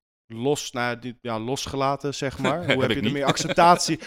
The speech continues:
Speaker 1: <laughs> Ja, dat, dat loslaten doe je niet, want het blijft een droom. Maar hoe heb je er meer acceptatie in gevonden? Of vond je dat het werk gewoon in, zo leuk dat je er, eh, ja, meer in, acceptatie in had?
Speaker 2: Nou, weet je wat het is? Ehm, ik ben gewoon, eh, in bandjes blijven spelen.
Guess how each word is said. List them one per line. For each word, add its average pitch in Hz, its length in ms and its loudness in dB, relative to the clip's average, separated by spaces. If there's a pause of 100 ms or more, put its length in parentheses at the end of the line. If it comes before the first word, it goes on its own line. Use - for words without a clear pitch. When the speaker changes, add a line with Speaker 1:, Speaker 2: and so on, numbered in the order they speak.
Speaker 1:
<laughs> - 60 -18
Ja, 143 220 2
dat, 147 200 -8
dat 135 260 -12
loslaten 165 480 2
doe 151 160 -2
je 147 80 -4
niet, 135 140 -8
want 131 140 -10
het 127 100 -10
blijft 135 260 -2
een 123 100 -12
droom. 127 340 -6 (260)
Maar 139 280 2
hoe 147 180 2
heb 170 120 -2
je 160 80 -4
er 147 100 -6
meer 160 180 0
acceptatie 147 680 -2
in 127 60 -8
gevonden? 120 280 -12
Of - 60 -18
vond 135 240 -8
je 135 60 -8
dat 120 180 -14
het 123 100 -14
werk 147 240 2
gewoon 135 260 -6
in, 131 200 -10 (140)
zo 147 280 -4
leuk 139 340 -6
dat 131 180 -8
je 127 100 -10
er, 120 340 -8 (520)
eh, 110 400 -8 (200)
ja, 117 140 -6
meer 120 220 -2
in, 131 180 -4
acceptatie - 640 -6
in 113 100 -10
had? 107 300 -10 (520)
Speaker 2:
Nou, 151 180 -2
weet 180 160 -2
je 175 60 -8
wat 175 100 -4
het 165 140 -10
is? 175 340 -4
Ehm, 131 720 -8
ik 143 140 -16
ben 156 160 -8
gewoon, 135 420 -8
eh, 120 200 -12
in 120 160 -4
bandjes 147 280 -4
blijven 87 300 -6
spelen. 80 480 -12